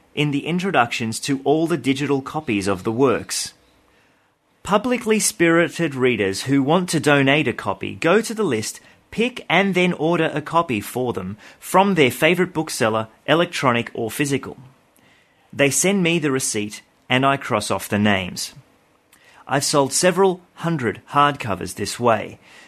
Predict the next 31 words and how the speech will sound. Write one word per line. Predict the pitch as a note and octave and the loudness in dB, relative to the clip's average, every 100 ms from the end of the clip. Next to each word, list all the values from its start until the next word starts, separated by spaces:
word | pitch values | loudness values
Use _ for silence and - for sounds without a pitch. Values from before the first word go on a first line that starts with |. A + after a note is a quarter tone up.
| - | -2
which | E3 F3+ | -2 0
comes | G3+ A#3 A3 | -2 -2 0
into | F#3 - C#3+ | 0 0 -4
real | B2+ F3+ F#3+ D3+ | 0 0 0 2
royalties, | E3 F3 E3+ A#2 G2 - - | 2 2 0 -4 -10 -10 -6
a | C3+ | -2
substantial | E3 D3+ - E3+ G3+ F3+ D#3 | 0 -2 0 0 2 0 0
lift | B2+ D3 - - - - | 2 0 0 -8 -16 -6
to | D3 | 0
my | C#3+ C3+ | 2 4
sales | - D3+ D3 C3 A2+ | 2 2 0 0 -2
figures, | - F#2+ - - - - - | -6 -8 -10 -16 -18 -18 -4
and | C3 C#3 C3+ | 0 2 2
many, | D#3 F#3 G3 G3 - - | 2 2 0 -2 -6 -6
many | B2 C#3+ E3 B2+ G2 | -2 2 2 0 -4
happy | G#2 B2+ B2+ B2+ | -4 -4 -2 -4
readers. | A#2 C3 A2+ F#2+ - - - _ _ _ _ _ _ _ _ - - | 0 0 0 -4 -8 -12 -14 _ _ _ _ _ _ _ _ -20 -2
Up | A#3 A#3 | -2 0
until | - G3 F3+ F#3+ | 0 0 2 0
now, | D#3 C#3+ G2+ G2+ | 2 2 2 0
I've | D3 D#3+ | -2 -2
paid | D#3 E3 E3+ D#3 | -2 0 0 0
an | D3+ | -2
assistant | C#3+ - G#3 - A#2+ G#2+ | -2 -2 -4 -4 -4 -4
to | A#2+ | 0
do | C3 | 0
the | A#2 | 0
hard | B2 D3 D3 | 2 2 4
work | C3 D3+ D#3 | 2 2 2
on | A2 G2 | -2 -4
this, | F#2 - - | -6 -6 -6